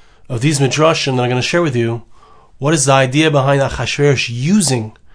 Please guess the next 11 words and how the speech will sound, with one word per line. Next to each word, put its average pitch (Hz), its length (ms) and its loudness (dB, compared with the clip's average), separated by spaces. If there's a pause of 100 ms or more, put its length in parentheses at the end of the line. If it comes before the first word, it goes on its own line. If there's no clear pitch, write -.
(640)
the - 80 -14
high 123 220 0
priest's - 480 -4
garments? 151 800 0 (1300)
What 131 100 -4
is 127 100 -2
the 135 60 0
mistake 147 420 -2
that 147 120 2
he 139 60 2
made? 139 380 2